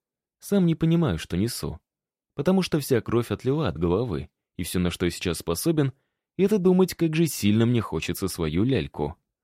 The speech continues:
Она ломается недолго. Не проходит и пяти минут, как девочка перестает строить из себя недотрогу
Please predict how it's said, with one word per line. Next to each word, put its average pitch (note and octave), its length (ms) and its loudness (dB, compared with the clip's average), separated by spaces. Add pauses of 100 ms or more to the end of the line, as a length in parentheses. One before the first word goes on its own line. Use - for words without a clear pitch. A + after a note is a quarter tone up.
(680)
Она F#3 260 4
ломается D#3 540 0
недолго. C#3 560 -2 (760)
Не C#3+ 100 0
проходит F3+ 480 2
и E3 40 2
пяти C#3+ 280 -2
минут, B2 260 2
как E2+ 180 -2
девочка F#2+ 420 0
перестает B2 560 0
строить F2 400 -2
из E2 80 -10
себя F2 160 0
недотрогу A#2+ 680 0